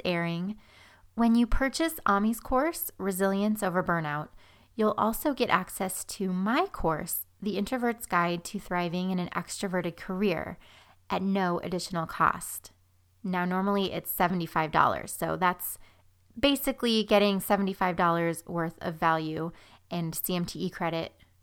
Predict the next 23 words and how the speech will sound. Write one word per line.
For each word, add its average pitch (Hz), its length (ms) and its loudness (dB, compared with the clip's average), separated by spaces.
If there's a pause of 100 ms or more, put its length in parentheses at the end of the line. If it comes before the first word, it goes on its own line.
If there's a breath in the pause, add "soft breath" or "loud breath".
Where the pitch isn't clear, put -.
(140)
totally 170 320 0
free. - 400 -12 (1080)
The 214 160 2
Introvert's 262 460 2
Guide 220 480 6
is 190 140 0
a 190 80 2
holistic 190 520 -2
approach 185 500 -2
to 175 340 -2
achieving 175 460 -4
success - 640 2 (340 soft breath)
and 196 140 0
happiness 196 640 0
in 185 140 -4
a 185 60 -4
career 226 540 0
that 214 280 2
often 285 360 0
requires 185 640 2 (100)
a - 80 -6
great 190 440 -2
deal 170 440 0